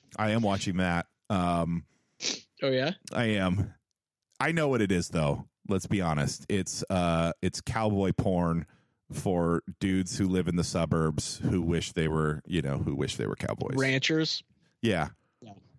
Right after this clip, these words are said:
Speaker 1: Yeah. Which,
Speaker 2: Uh,
Speaker 1: Kevin
Speaker 2: yeah, no.
Speaker 1: Costner, I, I pretty much will watch anything with Kevin Costner in it.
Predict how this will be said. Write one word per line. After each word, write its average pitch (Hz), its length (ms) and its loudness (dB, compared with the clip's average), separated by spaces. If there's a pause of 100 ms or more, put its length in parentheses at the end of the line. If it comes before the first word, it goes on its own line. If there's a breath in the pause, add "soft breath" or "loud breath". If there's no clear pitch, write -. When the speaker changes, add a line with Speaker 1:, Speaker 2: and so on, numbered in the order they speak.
(180)
Speaker 1:
Yeah. 57 220 -2 (420)
Which, - 360 -2 (320 loud breath)
Speaker 2:
Uh, 120 320 0
Speaker 1:
Kevin 139 220 0
Speaker 2:
yeah, - 40 -6
no. 139 60 0
Speaker 1:
Costner, 135 460 0
I, 113 200 2
I 113 120 2
pretty 127 240 0
much 117 200 2
will 107 80 2
watch 104 200 0
anything 101 280 4
with 90 120 2
Kevin 90 200 0
Costner 92 380 2
in 90 60 4
it. 92 140 2